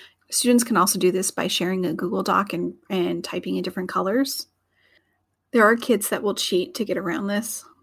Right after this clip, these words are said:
but it really takes more effort to cheat than it does to just make sure that everyone is doing their part.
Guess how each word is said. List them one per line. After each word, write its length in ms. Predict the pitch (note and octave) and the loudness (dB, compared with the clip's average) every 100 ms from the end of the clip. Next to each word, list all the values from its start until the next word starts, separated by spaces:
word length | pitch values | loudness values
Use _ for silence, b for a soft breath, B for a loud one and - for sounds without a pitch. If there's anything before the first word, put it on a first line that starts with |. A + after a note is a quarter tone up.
| - | -4
but 180 | G#3 | -2
it 80 | - | -2
really 260 | A#3 A#3 A#3+ | 0 4 4
takes 220 | A#3 A#3 | 2 0
more 160 | G3+ F3 | -2 0
effort 440 | F#3+ G3+ G#3 G#3 | -2 -2 -2 -2
to 120 | - | -8
cheat 300 | F#3+ F#3+ F#3+ | -6 -6 -4
than 120 | F#3+ | -4
it 120 | F3+ - | -4 -4
does 260 | F#3+ G3 | -4 -4
to 140 | - F#3 | -6 -4
just 380 | F#3 F#3+ - - B B B | -4 -4 -8 -16 B B B
make 200 | - G3+ | -4 -2
sure 160 | - G3 | -2 -4
that 160 | F#3 | -2
everyone 340 | F3 F#3 F#3 F3+ | -2 0 0 0
is 160 | E3+ | -2
doing 240 | - F3+ - | -2 -4 -4
their 140 | C#3+ | -6
part. 340 | - - - | -8 -8 -8